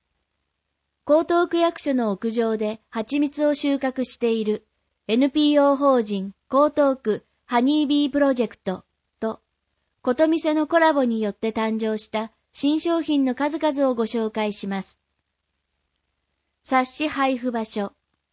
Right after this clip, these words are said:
区役所、豊洲特別出張所、各出張所、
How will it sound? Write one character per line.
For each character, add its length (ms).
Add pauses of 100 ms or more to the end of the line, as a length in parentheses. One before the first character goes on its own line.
(260)
区 100
役 260
所、 280 (720)
豊 220
洲 160
特 260
別 240
出 180
張 340
所、 240 (160)
各 260
出 200 (100)
張 240
所、 260